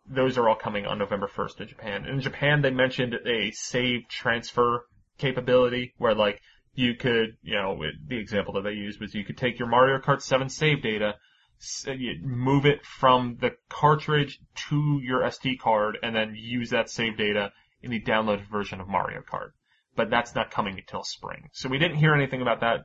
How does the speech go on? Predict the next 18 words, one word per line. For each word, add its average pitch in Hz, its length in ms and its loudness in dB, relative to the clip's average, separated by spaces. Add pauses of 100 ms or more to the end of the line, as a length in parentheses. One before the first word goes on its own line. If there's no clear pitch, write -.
in 131 80 -6
North 117 220 -4
America 110 280 -2
and 107 100 -8
Europe, 107 320 -2 (360)
but 151 80 0
I 156 80 4
assume 127 340 0
that 98 140 -2
will 110 80 -6
come 110 240 -2
eventually. 131 680 -4 (360)
It's - 180 -10
just - 260 -8
kind 113 220 4
of, 107 160 -4
I 113 120 2
mean, 110 340 -2